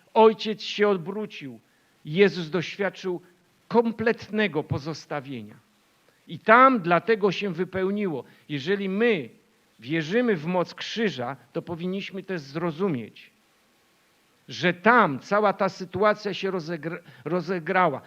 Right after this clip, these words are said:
To jaka nasza rola? Bierzesz chleb, wierząc, że to ciało Jezusa, bierzesz wino, wierząc, że to jest krew nowego przymierza, i ogłaszasz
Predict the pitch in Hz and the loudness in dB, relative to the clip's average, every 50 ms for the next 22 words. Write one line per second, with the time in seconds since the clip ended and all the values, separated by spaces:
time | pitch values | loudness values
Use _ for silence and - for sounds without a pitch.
0 | - _ - 175 160 170 208 220 220 - 226 220 208 202 180 - - 190 190 202 | -16 _ 0 0 4 8 8 8 8 6 4 4 4 2 0 2 4 4 6 6
1 | 220 214 180 143 117 107 101 - _ _ _ _ _ _ _ _ _ _ _ _ | 6 6 4 4 0 -4 -8 -14 _ _ _ _ _ _ _ _ _ _ _ _
2 | _ _ _ _ _ _ _ _ _ _ - 117 151 175 165 185 196 - - - | _ _ _ _ _ _ _ _ _ _ -10 -6 -4 -4 -2 -2 -4 -6 -8 -12
3 | - 160 139 117 104 - _ - - - _ _ _ _ _ _ _ _ _ _ | -10 -8 -8 -8 -8 -12 _ -20 -20 -20 _ _ _ _ _ _ _ _ _ _
4 | _ _ _ _ _ _ _ _ _ _ _ _ - 127 147 180 180 190 190 180 | _ _ _ _ _ _ _ _ _ _ _ _ -8 -2 -2 0 0 0 -2 -4
5 | 151 143 143 175 180 175 185 170 175 - - 190 180 196 202 196 196 185 180 180 | -4 -8 -8 -10 -8 -6 -8 -8 -8 -6 -2 0 2 2 2 2 0 -2 -4 -4
6 | 165 170 175 - - - 120 - - - 135 117 156 180 165 156 185 175 156 156 | -6 -8 -12 -14 -14 -16 -18 -18 -20 -20 _ -6 -4 -4 -2 -2 -6 -6 -6 -10
7 | 151 151 165 202 202 160 127 113 - - _ _ _ _ _ _ _ _ - 117 | -10 -8 -6 -4 -2 -2 -2 -4 -8 -14 _ _ _ _ _ _ _ _ -14 -6
8 | 135 175 196 208 196 - 208 202 196 165 143 156 175 175 - 196 190 180 175 - | 4 4 6 6 6 2 0 -2 -2 -4 -4 -6 -6 -4 -2 -2 0 -2 -2 -4
9 | - - - - - 185 196 202 190 - - 180 180 170 156 185 175 160 185 180 | -10 -14 -12 -10 -4 -2 -2 -2 -2 -4 -6 -8 -6 -4 -4 -6 -6 -6 -8 -8
10 | - - - 160 156 160 170 165 143 - 135 123 - _ _ _ _ - 135 143 | -10 -14 -12 -10 -8 -6 -6 -6 -6 -8 -10 -12 -14 _ _ _ _ -8 -8 -8
11 | 135 135 - 151 151 160 151 143 - 139 123 110 - - | -8 -8 -6 -2 0 0 0 -2 -4 -10 -10 -12 -14 -20